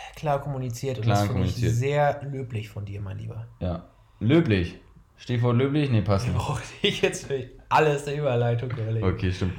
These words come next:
Speaker 2: Wir machen einen Hardcut. Thema eins Punkt F.
Speaker 1: Eins.
Speaker 2: Äh, eins Punkt E, Entschuldigung. <laughs>
Speaker 1: Eins Punkt E. Ja, ähm, und da wollten wir nochmal auf die letzte Fanfrage eingehen.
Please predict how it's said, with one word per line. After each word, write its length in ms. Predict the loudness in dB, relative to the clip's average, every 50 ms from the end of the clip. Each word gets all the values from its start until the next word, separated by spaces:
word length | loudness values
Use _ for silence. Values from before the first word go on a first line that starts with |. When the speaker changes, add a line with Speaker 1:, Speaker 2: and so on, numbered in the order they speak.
| -2 2
Speaker 2:
Wir 80 | 4
machen 180 | 6 6 6 6
einen 80 | 6 8
Hardcut. 600 | 8 6 6 4 4 4 4 4 4 0 -8 -6 -2 0 0 2 2 4 4 4 4 2 0 -2 -4 -14 -20 -20 -20 _ _ -20 -20 _ _ -20 -20 -20 _ _ _ _ _ _ _
Thema 560 | -2 0 2 2 4 4 4 4 2 0 -4 -12 -18 -12 _
eins 300 | 0 2 2 2 2 0
Punkt 460 | -4 -4 -2 -2 -2 -2 -6 -6 -4 -2
F. 280 | -2 -2 -2 -4 -14 -16 -20 -20 -16 -10
Speaker 1:
Eins. 320 | -6 -4 -4 -4 -4 -6 -2 2
Speaker 2:
Äh, 240 | 4 6 6 6
eins 200 | 6 6 4 4
Punkt 140 | 2 0 0
E, 180 | 4 4 4 4
Entschuldigung. 420 | 4 2 2 2 2 2 2 2 0 0 2 4 4
<laughs> 200 | 4 2 2 -2
Speaker 1:
Eins 180 | -2 0 -2 -2
Punkt 200 | -6 -10 -10 -10
E. 180 | -10 -10 -10 -12 -14 -16 -16 -16 -6 0
Ja, 320 | 4 4 6 6 4 2 -2 -6 -14 -18 -20 -20 _ _ _ -4
ähm, 320 | -2 0 0 0 0 0
und 100 | 0 2
da 100 | 2 4
wollten 160 | 4 4 2 2
wir 60 | -2
nochmal 260 | -2 2 4 4 4
auf 340 | 6 6 4 2 0 -4 -10
die 580 | -8 -6 -4 -4 -2 -2 -2 -4 -6 -8 -12 -18 -20 -20 -12 -4
letzte 560 | 0 2 2 2 0 -2 -8 -10 -8 -8 -8
Fanfrage 760 | -8 -8 -6 -4 -4 -4 -4 -6 -8 -6 -4 -4 -4 -4 -6 -8
eingehen. 540 | -8 -10 -10 -10 -10 -12 -10 -10 -12 -12